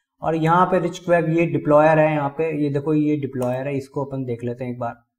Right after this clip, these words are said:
तो ये यहाँ पे deployer है, ठीक है, disperse out, ये आउट भी कर रहा है और इन भी कर रहा है, आउट और इन कर रहा है, आउट, आउट, आउट, यहाँ पे तो अब आउट ही आउट होता जा रहा है, ठीक है। तो ये सारी चीजें आउट, आउट, आउट, आउट, आउट,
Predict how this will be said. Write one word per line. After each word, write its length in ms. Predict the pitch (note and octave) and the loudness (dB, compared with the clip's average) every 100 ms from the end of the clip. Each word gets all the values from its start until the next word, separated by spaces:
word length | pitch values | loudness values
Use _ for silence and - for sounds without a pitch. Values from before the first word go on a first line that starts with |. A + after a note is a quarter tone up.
| _ _ _ _ - | _ _ _ _ -20
तो 140 | - - | -20 -8
ये 400 | D3 A#2 D#3 G3+ | -6 0 4 4
यहाँ 240 | D#3+ C3+ | 2 0
पे 180 | C3+ D#3+ | -2 -2
deployer 580 | C3 B2 A#2 A2+ A#2 G#2 | -2 -4 -4 -4 -4 -4
है, 160 | G2 - - | -10 -16 -16
ठीक 140 | C#3+ | -8
है, 140 | D#3+ - C3+ | -8 -8 -8
disperse 560 | C#3+ C#3 E3 D#3+ D#3 - | -8 -6 -2 -2 -2 -4
out, 300 | C3 C3+ C#3 - | -2 -2 -4 -8
ये 340 | C#3+ D#3+ F3 | -8 -4 0
आउट 380 | F3+ D3 D#3+ E3+ | 0 4 2 4
भी 120 | G3 | 2
कर 140 | G3 F#3 | 4 6
रहा 140 | G3+ | 6
है 80 | G3 | 6
और 140 | F#3 D#3 | 6 6
इन 140 | D#3 | 4
भी 120 | E3 | 4
कर 140 | D3+ C#3 | 4 2
रहा 160 | D3 | 2
है, 60 | C#3 | 2
आउट 320 | C#3 D3+ D#3 | 2 2 2
और 120 | D#3 D3 | -2 -2
इन 160 | D3 | -4
कर 160 | C#3+ C3 | -4 -4
रहा 120 | C#3 | -4
है, 60 | C#3 | -4
आउट, 260 | C#3+ C#3 | -4 -2
आउट, 220 | C#3+ C#3 | -4 -2
आउट, 220 | C#3+ C#3 B2 | -4 -4 -6
यहाँ 160 | B2 | -8
पे 100 | C3+ | -6
तो 60 | C#3 | -6
अब 100 | B2+ | -4
आउट 200 | C3 C#3 | -4 -4
ही 60 | |
आउट 140 | D3+ C#3+ | -6 -8
होता 180 | A#2+ A2+ | -8 -8
जा 120 | G#2+ | -8
रहा 100 | A2 | -12
है, 80 | - _ _ _ _ _ _ - | -18 _ _ _ _ _ _ -8
ठीक 120 | C#3 | -4
है। 120 | E3+ - _ - | -4 -6 _ -10
तो 260 | C#3 C3+ C3+ | -10 -8 -6
ये 200 | C#3+ D3+ | -2 -2
सारी 220 | D3 C#3+ | -2 -6
चीजें 260 | C#3+ C#3 D3 | -6 -4 -4
आउट, 380 | C3+ C3+ C#3+ C#3+ | -4 -6 -4 -6
आउट, 180 | C#3 C#3 B2 A#2 _ _ _ | -8 -8 -10 -12 _ _ _
आउट, 340 | - C#3 C#3+ - | -6 -4 -4 -8
आउट, 260 | B2+ C#3+ - | -6 -6 -6
आउट, 300 | C3+ D3+ D#3 | -4 -4 -6